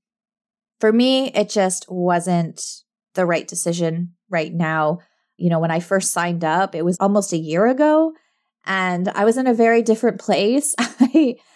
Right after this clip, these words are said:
was definitely like, "Oh, I can just do it. I can push through it. It'll happen. It'll be great. Like, yeah, I'll be nervous, but this is too big of an opportunity to miss." And while I still feel that way,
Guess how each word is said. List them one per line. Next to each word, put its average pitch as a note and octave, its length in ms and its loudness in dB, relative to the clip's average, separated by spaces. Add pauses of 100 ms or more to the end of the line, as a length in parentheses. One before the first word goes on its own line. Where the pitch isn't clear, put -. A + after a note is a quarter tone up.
(240)
was A3 260 2
definitely G#3+ 640 2
like, F3 400 2
"Oh, D4 180 4
I G#3+ 120 -4
can G3 160 -2
just F#3 180 -8
do D#3 160 -4
it. - 220 -10
I A3 100 0
can A3 120 -4
push B3 180 -2
through C4 280 0
it. A#3+ 300 0
It'll G3 180 2
happen. A#3 440 -2
It'll F#3+ 160 2
be F#3 120 -2
great. B3 440 -2
Like, F3+ 220 -2
yeah, G#3 180 -4
I'll G3 140 0
be G3 120 -2
nervous, F#3 640 2 (500)
but F3+ 540 -2 (220)
this G3 180 -4
is F#3 120 -6
too G#3+ 200 0
big F#3 200 2
of F#3 80 2
an F3 100 -2
opportunity E3+ 720 -2
to - 160 -10
miss." F3 560 0 (320)
And G#3 140 2
while G#3+ 120 2
I G3 100 0
still D#4 300 0
feel D#4 260 0
that - 220 -4
way, D#4+ 400 2